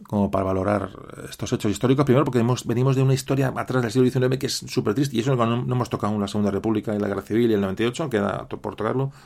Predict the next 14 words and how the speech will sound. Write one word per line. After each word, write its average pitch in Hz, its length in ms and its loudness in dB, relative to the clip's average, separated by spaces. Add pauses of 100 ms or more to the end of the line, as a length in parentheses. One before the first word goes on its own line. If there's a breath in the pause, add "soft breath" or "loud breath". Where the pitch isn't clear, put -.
(220 loud breath)
lo - 60 -12
tocaremos 101 340 -4
en 101 80 -8
algún 98 140 -4
otro 98 160 0
audio, 123 180 4
pero 107 300 0 (840 soft breath)
en - 80 -8
el 110 80 -2
momento 131 400 2
cronológico 123 600 2
de 120 40 4
los 127 140 0
audios 139 320 2